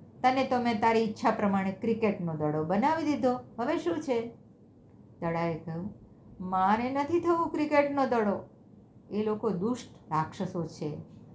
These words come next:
દયા માયામાં કંઈ સમજતા નથી. જો ને, એક દિવસમાં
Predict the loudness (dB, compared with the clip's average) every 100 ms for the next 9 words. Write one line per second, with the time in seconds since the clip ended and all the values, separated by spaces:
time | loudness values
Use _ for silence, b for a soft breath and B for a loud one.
0 | -18 -4 2 6 6 4 2 2 2 2
1 | 0 -2 -2 0 0 0 -4 0 2 0
2 | 4 4 4 2 -2 -4 -4 -10 B B
3 | B -18 -14 -6 0 2 2 2 -2 -4
4 | -14 -18 -4 0 2 2 2 2 0 -4
5 | -4